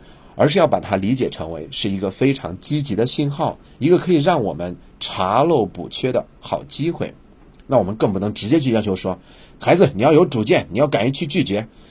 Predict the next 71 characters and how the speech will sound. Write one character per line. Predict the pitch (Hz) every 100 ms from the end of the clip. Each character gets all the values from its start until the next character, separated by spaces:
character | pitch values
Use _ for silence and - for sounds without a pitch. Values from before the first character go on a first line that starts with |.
| - -
因 | 151
为 |
你 | 147
这 | 87 151
样 | 98
说 | - 113
的 |
话， | 98 92 - -
孩 | - 90
子 | 98
只 | 110 - 87
会 | 76 117
感 | 87
觉 | 80
很 | 95 90
无 | 82 92
力， | 120 92 - -
因 | 135
为 |
他 | 147
做 | 175 180
不 | 180
到， | 226 196 87 - - - -
那 | 185
是 | 175
他 | 175
本 | 143 110 90
来 | 87 110 - -
做 | - 170
不 |
到 | 180 247
的 | 156
事 | 98 104
情， | - 87 - - -
你 | 117 113
凭 | 107 117
着 | 156 131
一 | 127
句 | 135 113
要 | 139 214
求 | - 92
就 | 92
让 | 113
他 | 101
做 | 104 120
到 | 104
这 | 95
些， | 95 - 92 - - -
对 | 107
于 |
孩 | 107 92
子 | 95
而 | 95
言 | 92
是 | 92 92
很 | 82
困 | - 101
难 | 85 76
的。 | - - - -
我 | -
们 | 107 139
能 | 113
做 | 131 127
的 | - -
只 | -
能 | 80 92
是 |
在 | 107
生 | - - 185
活 | 220 -
中 | 139 165